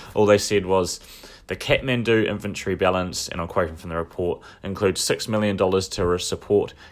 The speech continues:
Kathmandu International and early deliveries of core styles for autumn and winter. Clearance stock is currently in line with last year." So the company blamed the, the jump in inventory as the reason for the company reporting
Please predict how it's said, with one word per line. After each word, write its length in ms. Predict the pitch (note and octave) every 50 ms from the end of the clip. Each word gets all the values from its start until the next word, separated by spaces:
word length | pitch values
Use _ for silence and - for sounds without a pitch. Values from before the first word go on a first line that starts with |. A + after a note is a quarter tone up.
| _ -
Kathmandu 560 | - A2 - - F#2 F#2 F#2 F2 G2 F#2 F2+
International 680 | F2 - - F#2 F#2+ G2 - - G#2 F#2 F#2+ F#2+ - - - - - -
and 140 | D#2 D#2+ - -
early 260 | G2+ G#2+ A2 G#2+ A2
deliveries 720 | G#2+ G2 G2+ F#2+ F#2 F#2 F2 F2+ F#2 F2+ F2+ F2 F2 - -
of 200 | - F2+ - -
core 260 | - - G2 F#2+ F2+
styles 480 | - - - F2+ E2 E2+ E2+ E2+ E2+ -
for 180 | - - -
autumn 300 | - D#2+ E2 - E2+ E2
and 100 | D#2+ E2
winter. 340 | E2+ E2+ E2+ - E2+ D2+ - - - - - - - -
Clearance 360 | - - G#2 G#2 G#2 - -
stock 300 | - - G2 E2 - E2+
is 80 | E2 -
currently 760 | - - - A2 F#2+ F2+ F#2 F2+ - B1 F2 F2 F2 D#2 -
in 160 | - D#2 E2
line 420 | E2 E2 D#2+ D#2 D#2 D#2 D#2 D2+ D#2
with 220 | D2+ D#2 - -
last 360 | D#2+ E2 E2 E2 - - -
year." 240 | - D#2 D2 D2+ D2+ - _ _ _ _ _ _ _ _ _ _ _ _ _ - - -
So 240 | - - G2 G2 F#2+ - - - -
the 80 | -
company 300 | - - B2+ A#2+ G#2 B2
blamed 580 | A#2 G#2 - - G#2 G2+ G#2+ A2+ A2+ A2+ A2 A2
the, 120 | G#2+ G2 - - -
the 100 | - G#2
jump 280 | F#2+ - G#2 G2 G2 -
in 80 | G2+
inventory 720 | F#2+ F#2 E2+ F#2+ F#2 D2+ - - F#2+ F2+ F2+ F2+ F2+ - -
as 160 | - F2+ -
the 120 | - F2+ E2+
reason 440 | E2 F2+ F2+ F#2 F2+ D#2+ F2+ F2+ F2
for 280 | - - F2+ F2 E2+
the 80 | D#2+ E2+
company 280 | - - - - E2+
reporting 520 | E2+ E2+ E2 - F2 E2 - - E2 D#2+